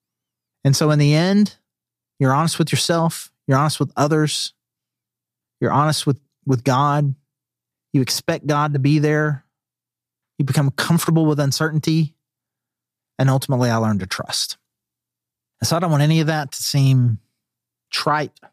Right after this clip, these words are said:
naive, and I want you to, to understand that, that, that no matter how deep your question is, it is worthy of engagement. And, um, I end every episode like this. I'm gonna say it a little differently. Man, please send me your questions. Please send me your concerns, your heart.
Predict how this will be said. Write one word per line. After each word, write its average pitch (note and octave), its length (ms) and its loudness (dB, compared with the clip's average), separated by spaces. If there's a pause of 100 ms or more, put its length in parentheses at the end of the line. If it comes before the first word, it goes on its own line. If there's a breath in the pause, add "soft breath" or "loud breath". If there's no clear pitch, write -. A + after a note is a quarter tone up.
(120)
naive, C#3 640 2 (840)
and B2+ 160 0
I C3 60 2
want C#3+ 220 0
you D3 80 2
to, C3+ 180 0
to B2+ 220 -4
understand C3+ 500 2
that, A#2+ 100 0 (100)
that, A#2+ 420 -4
that B2+ 100 2
no B2+ 80 4
matter C3+ 220 2
how D3 160 -2
deep C#3 340 0
your C#3 100 0
question C3+ 440 -4
is, A2 440 -2 (200)
it B2 100 2
is A#2+ 160 2
worthy C3+ 440 2
of B2+ 100 0
engagement. A#2+ 720 -2 (840)
And, A#2 280 2
um, A2+ 160 2
I C#3+ 140 2
end D3+ 140 2
every C#3+ 260 0
episode C3 360 -2
like B2 220 -2
this. B2+ 220 -2
I'm C3+ 60 -4
gonna B2+ 80 0
say - 120 -2
it B2 40 2
a - 20 0
little A2+ 160 2
differently. A2 400 0
Man, A#2+ 180 4
please E3 220 0
send C#3+ 180 -2
me C3 80 2
your A2+ 120 2
questions. - 560 -2
Please D3 220 -2
send C3+ 140 -4
me C3 60 0
your B2 100 0
concerns, A#2+ 500 0
your A2+ 120 2
heart. B2 420 -2